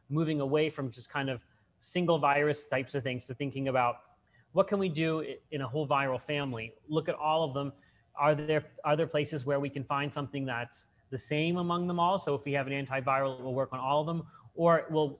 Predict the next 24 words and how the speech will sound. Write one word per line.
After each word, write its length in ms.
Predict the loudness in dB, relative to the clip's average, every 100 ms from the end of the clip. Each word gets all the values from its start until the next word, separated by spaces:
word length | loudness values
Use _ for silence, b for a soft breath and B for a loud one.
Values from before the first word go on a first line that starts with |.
| -4
will, 360 | -2 0 -2
can 120 | -4 -2
we 100 | 0
do 140 | 0
work 260 | 2 2 2
on 160 | 0
one 200 | 2 2
virus 360 | 4 4 2 -2
that 100 | -4
will 100 | -4
be 80 | -4
useful 420 | -4 -4 -6 -6 b b -2
on 100 | 0
the 100 | 2
other 180 | 4
viruses? 500 | 4 2 0 -6 -8
So 120 | 0 0
I 80 |
think 180 | 0 0
that's 200 | -2 -2
a 60 | -2
new 200 | -2 -2
program 640 | 0 2 4 2 0 -4
that 180 | -4